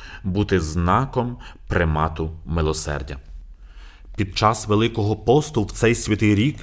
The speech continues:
я маю намір вислати місіонерів милосердя. Вони будуть знаком материнської турботи церкви про Божий люд, аби він увійшов у глибину багатства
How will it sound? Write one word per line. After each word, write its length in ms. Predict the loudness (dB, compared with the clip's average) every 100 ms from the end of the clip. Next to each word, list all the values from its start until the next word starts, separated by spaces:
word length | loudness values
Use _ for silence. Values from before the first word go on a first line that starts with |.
| -16 -18 -8
я 180 | 2 4
маю 240 | 6 6
намір 440 | 6 6 6 6 2
вислати 720 | 0 4 4 6 0 2 0 2
місіонерів 720 | 2 2 4 6 6 4 2
милосердя. 680 | 4 2 2 2 2 0 -4 -6 -18 -20 -20 -6
Вони 260 | 4 6 6
будуть 280 | 6 4
знаком 440 | 4 4 4 4 4
материнської 840 | 4 6 6 6 4 0 0 0
турботи 500 | 2 2 4 4 2
церкви 540 | 0 4 2 2 -2 -6 -6 -14 -4
про 140 | 0
Божий 400 | 2 2 2 0
люд, 320 | -2 -2 -4 -12 -16 -18 -16 -6
аби 220 | 2 4 6
він 240 | 6 4
увійшов 640 | 2 2 2 4 2 2 2
у 60 |
глибину 480 | 4 4 6 4 6
багатства 760 | 4 4 4 2 -2 0 0